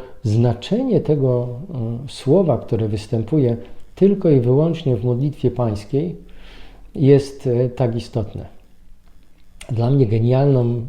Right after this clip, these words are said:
rzecz z-, e, zupełnie zrobił święty Hieronim, który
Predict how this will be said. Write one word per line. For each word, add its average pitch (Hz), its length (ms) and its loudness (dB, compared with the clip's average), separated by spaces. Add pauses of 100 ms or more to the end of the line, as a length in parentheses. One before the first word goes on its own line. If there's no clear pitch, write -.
(120)
rzecz 127 400 4
z-, 117 240 -4
e, 117 380 0
zupełnie 143 480 4
zrobił 123 360 2 (360)
święty 127 760 2
Hieronim, 139 560 4
który 113 400 -2